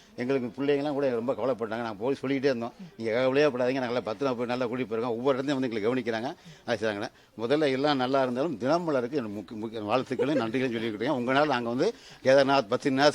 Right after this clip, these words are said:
ரிஷிகேஷ் இதெல்லாம் பார்க்கக்கூடிய வாய்ப்பு கிடைச்சிது. அதை உங்க பேப்பரை பார்த்ததுக்கு நாங்க போக முடிஞ்சுச்சு.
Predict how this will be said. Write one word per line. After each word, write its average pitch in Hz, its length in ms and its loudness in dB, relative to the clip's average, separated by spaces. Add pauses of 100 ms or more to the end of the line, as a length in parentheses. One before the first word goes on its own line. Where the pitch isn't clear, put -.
ரிஷிகேஷ் 156 180 0
இதெல்லாம் 147 420 2
பார்க்கக்கூடிய 147 360 0
வாய்ப்பு 156 420 0 (380)
கிடைச்சிது. 185 340 4
அதை 143 160 6
உங்க 147 180 2
பேப்பரை 208 340 6
பார்த்ததுக்கு 202 300 4
நாங்க 185 180 2
போக 143 220 2
முடிஞ்சுச்சு. 113 220 -4